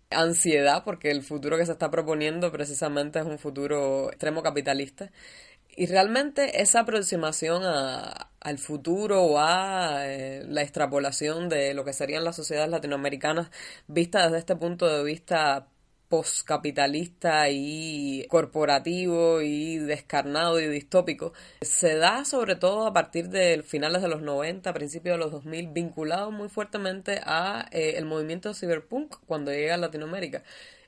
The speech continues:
Si bien lo fundamental del cyberpunk a veces pensamos que es precisamente el ciberespacio, el tipo de extrapolaciones que se hace en Latinoamérica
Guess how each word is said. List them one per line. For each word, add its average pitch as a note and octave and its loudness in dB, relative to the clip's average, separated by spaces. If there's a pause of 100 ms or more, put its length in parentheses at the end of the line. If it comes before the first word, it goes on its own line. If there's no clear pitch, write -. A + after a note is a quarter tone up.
Si F#3 0
bien A#3 -2
lo F3+ 6
fundamental F3 0
del A3+ -2
cyberpunk F#3+ -2
a C#4 -4
veces G#3+ -2
pensamos G3+ -4
que - -6
es G3+ -8
precisamente G3+ -8
el F#3+ -8
ciberespacio, F3 -6 (420)
el D#3 -2
tipo F#3 -4
de B3 0
extrapolaciones G#3 -2
que G3 -8
se F3+ -4
hace G3 -6
en G#3 -6
Latinoamérica G3 -6